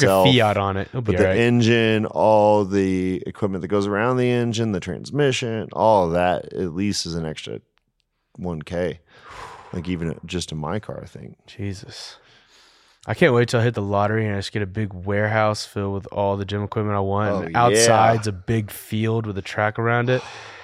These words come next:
Speaker 2: And you know what? Not selling memberships.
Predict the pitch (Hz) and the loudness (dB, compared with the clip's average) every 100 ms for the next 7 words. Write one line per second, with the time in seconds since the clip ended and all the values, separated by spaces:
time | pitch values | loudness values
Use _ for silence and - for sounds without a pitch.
0 | - - 120 110 107 110 101 104 120 - | -20 -4 0 2 2 0 0 2 2 0
1 | 127 - _ _ _ - 120 107 101 - | -6 -20 _ _ _ -18 -10 -8 -6 -4
2 | 104 107 107 104 - 95 - - | -2 -2 -4 -6 -6 -8 -6 -10